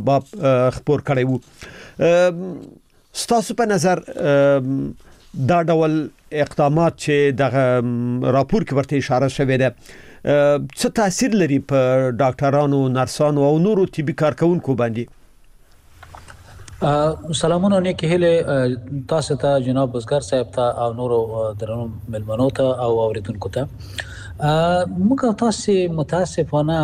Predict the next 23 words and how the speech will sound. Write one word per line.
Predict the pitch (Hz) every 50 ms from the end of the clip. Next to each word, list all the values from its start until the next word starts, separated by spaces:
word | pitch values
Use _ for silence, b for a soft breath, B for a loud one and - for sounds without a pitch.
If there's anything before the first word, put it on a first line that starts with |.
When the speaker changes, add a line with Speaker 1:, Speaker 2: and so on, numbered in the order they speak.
| 143 135 131
Speaker 2:
دغه | 120 127 147 156 151 139
قیودات | - - 135 131 127 123 143 139 131
چې | - 135
اوس | 127 131 117 - -
راغلي | 120 110 101 104 104 104 104
دي، | 101 110 110
د | 110 147 175 170
دې | 214 214 -
قیودات | - 175 170 160 156 175 175 160 165 - - - - 127 120
اثرات | - - 131 147 170 160 160 -
هم | 143 127
په | 120 -
دوه | 110 104 120 113
زرم | 110 104 120 120 143 156 156
کال | 135 - 139 131 123
کې، | 120 - 131 123 120 120 120 - -
دوه | 127 160 170
زره | 156 165 156 156 147 - B B B B B B B B B B B - 131 131
د |
نولس | 147 151 160 185 190 196 151
سوه | - - 165 160 147
پنځه | - 147 143 139 135
نوي | 170 165 156 139 139